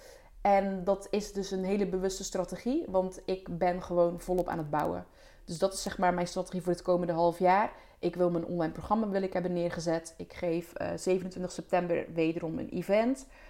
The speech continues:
Ehm, dat heb ik ook nog op de planning gezet. Als ik, ik heb het af en toe, eh, de afgelopen tijd tegen anderen gezegd. Als ik mijn eigen klant was, had ik gezegd: zou je dat allemaal wel doen? <laughs> Maar ik heb dat bewust, eh, eh, toch wel zo, eh,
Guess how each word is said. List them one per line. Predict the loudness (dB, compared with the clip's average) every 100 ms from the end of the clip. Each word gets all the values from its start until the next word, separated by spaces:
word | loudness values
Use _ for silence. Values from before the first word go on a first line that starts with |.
| -20 -20 -4
Ehm, | 4 6 8 6 6 4 2 -2 -10 -16
dat | -6 -6 -4
heb | -4 -4
ik | 2
ook | 6 6
nog | 6
op | 6
de | 6 4 4
planning | 2 2
gezet. | -2 6 6 4 -12 -20 -6
Als | -2 2
ik, | 2 0 -6
ik | -2 0
heb | -2
het | -6 -14 -20 -20 -4
af | -4 -4
en | -2
toe, | 2 6 6
eh, |
de | 6
afgelopen | 2 2 0
tijd | 0 -2
tegen | -2 -4 -2
anderen | 0 -2
gezegd. | 2 0 0
Als | -4
ik | -4
mijn | -4 -2
eigen | -2 -2
klant | -2 -2
was, | -2 -2
had | -2
ik | -2
gezegd: | -4 -4 -4 -12 -16 -14 -14 -16 -18
zou | 4 4
je | 6
dat | 4
allemaal | 2 0 0
wel | 2
doen? | 4 4 2 0
<laughs> | 2 4 0 6 4 4 -4 -4 4
Maar | 6
ik | 8
heb | 8
dat | 8
bewust, | 4 2 2 0 2
eh, | 8 10 10 8 8 10 8
eh, | 6
toch | 0 4
wel | 6 6
zo, | 6 6 6 4
eh, | -2